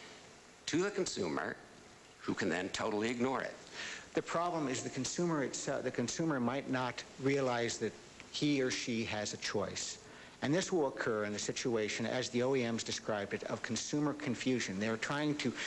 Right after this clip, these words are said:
Speaker 2: respond to the consumer demand for Navigator,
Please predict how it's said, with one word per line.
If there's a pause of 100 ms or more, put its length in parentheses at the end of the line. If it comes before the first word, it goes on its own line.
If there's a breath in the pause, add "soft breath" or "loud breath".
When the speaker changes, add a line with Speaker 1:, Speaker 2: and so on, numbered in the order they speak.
(580 loud breath)
Speaker 2:
respond
to
the
consumer
demand
for
Navigator,